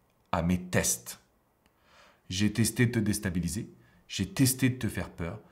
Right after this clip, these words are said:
j'ai testé de te montrer que tu n'étais pas bon, j'ai testé plein de choses, mais t'es resté dans ta ligne de conduite. »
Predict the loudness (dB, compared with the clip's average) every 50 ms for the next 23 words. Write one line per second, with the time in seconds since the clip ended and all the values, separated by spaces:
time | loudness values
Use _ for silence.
0 | _ _ _ _ -2 -2 -2 -2 2 4 4 6 6 4 4 4 4 6 6 4
1 | 0 -2 -2 -2 -2 -2 0 -2 -2 -2 -2 -4 -4 -2 -2 -2 -4 -6 -4 0
2 | 0 0 2 0 0 -2 -4 -8 -14 -20 -20 _ _ -20 -20 -20 _ _ -2 0
3 | 0 0 4 6 8 8 8 6 4 2 0 0 2 2 4 6 8 8 8 8
4 | 6 4 4 2 2 2 0 -2 -6 -10 -14 -20 _ _ _ _ _ _ _ _
5 | _ _ _ _ _ _ _ _ _ _ -12 -10 -6 -4 -4 -2 -2 -2 -4 -4
6 | -4 -4 -4 -4 -4 -4 -6 -4 -2 -2 0 0 0 -2 -4 -6 -8 -10 -10 -12
7 | -14 -18 -20 -20